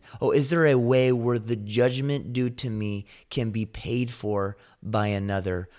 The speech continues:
Who can tell?" the king asks. Now, we live twenty-seven hundred years after the time of Jonah,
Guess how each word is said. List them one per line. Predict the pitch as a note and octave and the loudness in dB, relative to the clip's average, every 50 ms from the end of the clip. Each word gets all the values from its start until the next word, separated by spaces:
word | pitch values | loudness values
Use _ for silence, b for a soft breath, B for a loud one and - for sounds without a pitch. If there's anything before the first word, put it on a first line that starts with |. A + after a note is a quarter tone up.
| B B | B B
Who | - - - E3 D#3 | -6 0 2 2 2
can | D#3 - D3+ A#2 A2 | 2 -2 -4 -4 -4
tell?" | G#2 - - - - - A2 A2 G#2 F#2+ F2+ F#2+ A2 - b b b b b b b | -6 -6 -6 -4 -4 -2 -2 -2 -2 -2 -4 -6 -8 -14 b b b b b b b
the | - G#2+ G#2 | -10 -10 -8
king | - - G#2+ G2 F#2+ C#2 | -8 -6 -6 -6 -6 -6
asks. | C#2 F#2 E2+ F#2 F#2+ - - - - - - _ b b b b b b b b b b b b _ - | -8 -8 -8 -8 -8 -12 -14 -16 -16 -20 -20 _ b b b b b b b b b b b b _ -4
Now, | A#2 A2+ A2 G#2+ G2+ - | -2 0 0 0 -2 -4
we | - - A#2+ A#2+ A#2 | -4 -2 0 2 2
live | A2+ A2+ A2 G#2 - | 4 2 2 2 -2
twenty-seven | - - - A2 A2+ A2+ - - A2 G#2 G#2 G#2+ | -8 -6 -4 -4 -4 -2 -2 -2 -2 -2 -2 -2
hundred | G#2+ G#2 G2+ G2+ F#2+ G2 | -2 -2 -2 -2 -4 -2
years | G2 G2+ G2 F#2+ F#2 F2+ F2 - - - - | -2 0 0 2 0 0 -2 -4 -6 -6 -6
after | G2+ F#2+ F2 - - G2 | -6 -6 -6 -6 -6 -6
the | G2 | -6
time | F#2 - - - - G2 G2 G2 | -8 -10 -10 -10 -8 -6 -6 -6
of | F#2 G2+ | -6 -6
Jonah, | - - F#2 F2+ F2+ F2 F2 F2+ F#2+ | -6 -4 -4 -2 -4 -4 -6 -6 -8